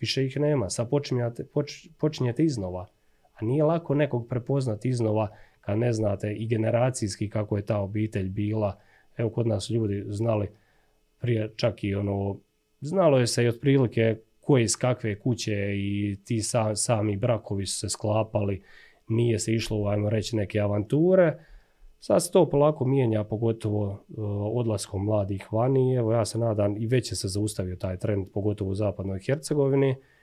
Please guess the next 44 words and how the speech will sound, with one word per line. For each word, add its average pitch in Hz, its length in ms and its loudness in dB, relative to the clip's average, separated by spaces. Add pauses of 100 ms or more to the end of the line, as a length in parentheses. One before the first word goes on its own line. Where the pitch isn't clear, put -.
(280)
I 117 80 0
evo, 123 160 2
ja 123 120 2
se - 120 -4
nadam, 107 380 2
ja 110 140 2
stvarno 113 300 0
optimističan 113 640 -2
da 107 100 0
će - 100 -8
se - 80 -12
to 110 220 0
kroz 117 280 -2
nekih 107 340 -4
pet 110 160 -2
do 101 80 -2
deset 101 300 -4
godina 101 380 -4
stvarno 101 360 -2
stopirati. 196 920 2 (440)
I 131 140 2
pozvao 175 380 6
bih 156 140 2
sve 175 220 2
te 151 140 4
mlade 156 720 4 (120)
koji 131 220 4
su 139 180 0
stekli 151 480 0
iskustvo 147 600 0
vanka, 131 480 2
koji 123 180 0
su - 140 -6
stekli 123 360 -2
neke 113 280 0
novce, 117 560 0 (920)
da 123 160 6
se 160 160 2
polako 127 420 0
vraćaju 113 400 0
u 104 40 -4
Bosnu 110 320 -2
i 95 40 -2
Hercegovinu, 160 720 2